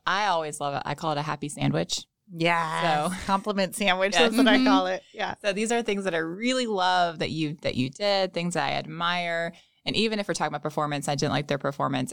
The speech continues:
Speaker 1: at all. It's just, like, I love maybe initiative
Speaker 2: Mm-hmm.
Speaker 1: or, you know, their attitude or,
Speaker 2: Mm-hmm.
Speaker 1: um,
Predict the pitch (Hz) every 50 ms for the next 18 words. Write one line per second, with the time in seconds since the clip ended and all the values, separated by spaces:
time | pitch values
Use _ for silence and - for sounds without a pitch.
0 | - - 127 127 127 131 131 127 127 120 120 - - - 147 - - - 147 143
1 | - - 143 143 147 147 - - 139 139 143 147 147 143 143 139 143 143 143 139
2 | 139 143 147 147 143 - 156 143 147 143 139 139 139 143 143 - - - - 143
3 | 147 139 135 131 131 135 135 - - 160 151 143 139 139 139 139 139 139 - -
4 | - 160 156 151 147 - - 165 147 147 147 147 147 143 - - 147 139 139 135
5 | 135 135 135 135 175 - - 170 170 170 175 - - 151 143 139 135 135 139 -